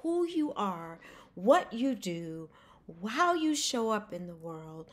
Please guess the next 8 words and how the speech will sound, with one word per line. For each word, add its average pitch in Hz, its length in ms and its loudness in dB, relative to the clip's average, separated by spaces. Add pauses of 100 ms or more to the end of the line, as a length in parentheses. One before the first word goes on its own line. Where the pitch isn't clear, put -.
(280)
You 349 320 2
do 208 180 -2
not 233 380 0
deserve 214 640 -2
to 185 120 -10
be 202 380 -4
abused 190 1000 -4 (340)
by 196 240 -2